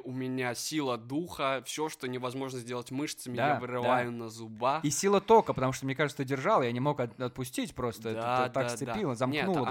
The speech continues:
Speaker 1: Антон, всё очень просто, всё очень просто, всё, м,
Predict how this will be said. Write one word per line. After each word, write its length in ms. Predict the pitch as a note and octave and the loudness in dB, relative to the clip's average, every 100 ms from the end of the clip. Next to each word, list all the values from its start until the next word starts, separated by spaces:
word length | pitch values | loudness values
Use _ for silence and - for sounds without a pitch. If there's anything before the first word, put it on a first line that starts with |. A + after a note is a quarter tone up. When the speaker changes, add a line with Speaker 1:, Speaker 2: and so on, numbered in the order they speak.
| C3+ | -2
Speaker 1:
Антон, 260 | G#2+ A2 | -4 -4
всё 260 | G#2+ - D3 | -8 -4 -2
очень 300 | C#3 B2+ C3 | -2 -4 -8
просто, 400 | A2 G2+ - - | -12 -16 -18 -20
всё 180 | - A2 | -16 -14
очень 240 | A2 A2 | -14 -14
просто, 420 | A2+ C#3 C#3+ - A2+ | -6 -4 -4 -8 -12
всё, 400 | - C3 A#2+ - - | -10 -8 -8 -10 -14
м, 120 | A2 | -16